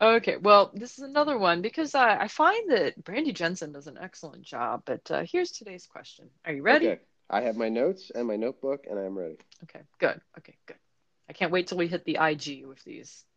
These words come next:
Speaker 1: pictures,
Speaker 2: Mm-hmm.
Speaker 1: but someday. Okay, okay, okay, here we go. <clears throat> "I recently got into watching YouTube videos about pet pigs." I'm gonna repeat that. Pet pigs, okay?
Speaker 2: Pet
Speaker 1: Pet
Speaker 2: pigs, got it.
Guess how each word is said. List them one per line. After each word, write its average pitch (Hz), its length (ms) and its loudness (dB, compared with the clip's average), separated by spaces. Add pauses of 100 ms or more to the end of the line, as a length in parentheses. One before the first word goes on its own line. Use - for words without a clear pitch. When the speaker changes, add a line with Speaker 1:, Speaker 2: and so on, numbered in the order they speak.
Speaker 1:
pictures, 139 480 -4
Speaker 2:
Mm-hmm. - 120 -20
Speaker 1:
but 120 60 -18 (220)
someday. 135 300 -12 (180)
Okay, - 160 -4
okay, - 140 -6
okay, - 160 -16 (500)
here - 100 -10
we 392 480 -6
go. 156 100 -8
<clears throat> - 1120 -20
"I 170 60 -4
recently 285 640 -2
got 285 420 6
into 220 300 -2
watching 190 560 0
YouTube 254 520 -2
videos 151 640 -6
about 180 360 2 (100)
pet 151 340 -8 (340)
pigs." - 580 -14 (640)
I'm 160 60 -12
gonna 160 60 0
repeat 160 280 -6
that. - 180 -4 (140)
Pet - 280 0
pigs, - 480 0
okay? 147 340 -4
Speaker 2:
Pet 120 180 2
Speaker 1:
Pet - 160 4
Speaker 2:
pigs, - 200 -12
got 104 200 -2
it. 92 180 -8